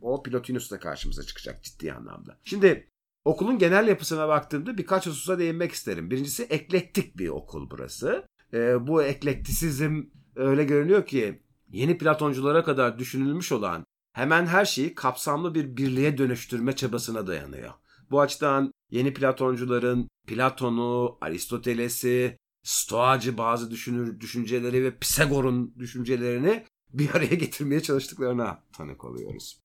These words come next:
Bu harmanlamada, e, kuşkusuz önceki düşünürlerin sistemlerinde bulunan boşlukları giderme, çelişkili unsurları yorumla uzlaştırma çabasının da önemli rolünün olduğunu söylemek gerekir.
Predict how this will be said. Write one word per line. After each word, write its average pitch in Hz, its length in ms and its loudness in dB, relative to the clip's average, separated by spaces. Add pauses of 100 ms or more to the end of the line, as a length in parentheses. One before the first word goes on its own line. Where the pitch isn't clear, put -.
(180)
Bu 156 140 4
harmanlamada, 165 1080 8 (480)
e, 123 200 2
kuşkusuz 143 520 -4
önceki 135 460 0
düşünürlerin 139 520 0
sistemlerinde 131 800 0
bulunan 123 380 2
boşlukları 123 480 0
giderme, 120 720 0
çelişkili 120 480 -4
unsurları 120 600 0
yorumla 120 380 0
uzlaştırma 117 600 -2
çabasının 110 540 -6
da 262 80 -2
önemli 147 360 2
rolünün 135 280 2
olduğunu 82 360 -6
söylemek 58 580 -14
gerekir. 58 500 -14